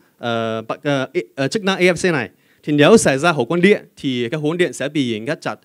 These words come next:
trong vòng hai phẩy, hai phẩy năm giây thôi. Vậy, ờ,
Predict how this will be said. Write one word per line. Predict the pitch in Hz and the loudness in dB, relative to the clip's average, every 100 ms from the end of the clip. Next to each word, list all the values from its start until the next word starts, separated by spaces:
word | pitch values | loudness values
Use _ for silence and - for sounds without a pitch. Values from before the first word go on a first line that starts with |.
| _ - | _ -4
trong | 175 165 | -2 -2
vòng | 139 101 | -4 -6
hai | - 156 | -8 -6
phẩy, | 151 98 | -4 -6
hai | - 165 | -8 -10
phẩy | 110 | -8
năm | 123 139 | -8 -6
giây | 143 | -8
thôi. | 139 110 _ _ _ _ _ _ _ _ _ _ _ - - _ _ _ _ _ _ _ _ _ _ _ _ _ _ _ _ _ _ _ _ _ _ _ _ | -8 -16 _ _ _ _ _ _ _ _ _ _ _ -20 -20 _ _ _ _ _ _ _ _ _ _ _ _ _ _ _ _ _ _ _ _ _ _ _ _
Vậy, | 151 180 170 | 4 6 6
ờ, | 156 156 151 151 | 6 6 4 4